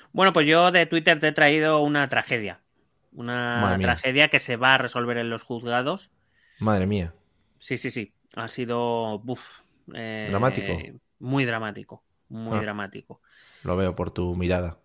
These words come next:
Speaker 1: Sí. Em, te he traído varios tweets en realidad, pero todo arranca con un tweet del, bueno, algunos lo llaman periodista, Javier
Speaker 2: Ujú.
Speaker 1: Negre, que no sé si sabes
Speaker 2: Vaya.
Speaker 1: quién es.
Speaker 2: Sí, sí, sí, sí, conozco.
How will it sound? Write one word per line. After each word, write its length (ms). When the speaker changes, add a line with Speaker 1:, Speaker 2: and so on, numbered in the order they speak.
Speaker 1:
Sí. 360
Em, 760
te 260
he 20
traído 260
varios 300
tweets 200
en 140
realidad, 320
pero 180
todo 100
arranca 340
con 140
un 180
tweet 240
del, 520
bueno, 420
algunos 460
lo 100
llaman 300
periodista, 640
Javier 400
Speaker 2:
Ujú. 20
Speaker 1:
Negre, 420
que 140
no 140
sé 100
si 140
sabes 220
Speaker 2:
Vaya. 60
Speaker 1:
quién 160
es. 220
Speaker 2:
Sí, 220
sí, 160
sí, 80
sí, 160
conozco. 480